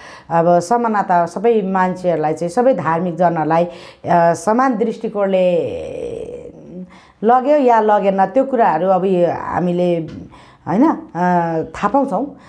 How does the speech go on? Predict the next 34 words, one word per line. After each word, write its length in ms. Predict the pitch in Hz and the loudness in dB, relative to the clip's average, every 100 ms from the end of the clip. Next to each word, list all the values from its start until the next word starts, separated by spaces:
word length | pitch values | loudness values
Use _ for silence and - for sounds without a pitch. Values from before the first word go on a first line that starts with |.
| - | -6
त्यस 160 | 381 403 | -2 2
कारणले 380 | 403 370 349 330 | 2 2 2 2
गर्दाखेरि 840 | 311 294 285 285 277 269 254 247 | 2 2 2 2 4 4 4 2
सिबी 360 | 240 247 247 254 | 0 -2 0 0
गहतराजले 640 | 220 208 214 214 214 196 | 2 0 2 2 2 2
हिजो 240 | 269 190 180 | 0 0 0
पार्टी 280 | 190 196 196 | 0 0 0
खोल्नुभयो 460 | 175 170 175 170 | -2 0 0 0
भन्ने 240 | 156 143 147 | -2 -4 -4
कुरामा 280 | 170 175 | -4 -4
तपाईँले 320 | 170 160 160 160 | -4 -6 -4 -4
भन्नुभएको 320 | 151 151 113 | -2 -4 -4
होइन? 360 | 139 196 277 - - - - - - | -8 -8 -8 -12 -20 -20 -20 -12 -2
हो, 240 | 190 214 196 | 2 2 0
ठिक 140 | 339 349 | -4 -4
छ, 100 | - 294 - - - | -4 -6 -14 -20 -2
पार्टी 240 | 294 311 311 | 0 2 2
खोलेको 240 | 240 202 | 2 2
राम्रो 320 | 240 269 294 | 2 2 2
हो। 240 | 220 180 - - | 0 -2 -8 -10
त्यस 160 | - 294 | -6 -2
कारणले 320 | 311 285 285 | 0 0 0
गर्दाखेरि 280 | 269 262 262 | 0 0 0
पहिला 240 | 262 254 | 2 2
हामी 240 | 233 190 202 | 2 0 -2
जनजागरण 580 | 220 233 220 208 208 208 - - - | 0 0 2 2 0 -4 -10 -20 0
पार्टी 220 | 226 233 | 2 2
खोल्दा 260 | 196 180 175 | 0 2 2
पनि 140 | 214 | 2
सिबी 320 | 233 220 202 208 | -2 -2 -2 2
गहतराज 560 | 196 190 180 185 202 | 4 4 2 0 0
हामीसँगै 520 | 160 180 190 190 208 | -4 -6 -4 -2 0
भएर 300 | 214 156 160 | 2 0 -2
पनि 380 | 160 - 226 240 | -4 -4 -2 -2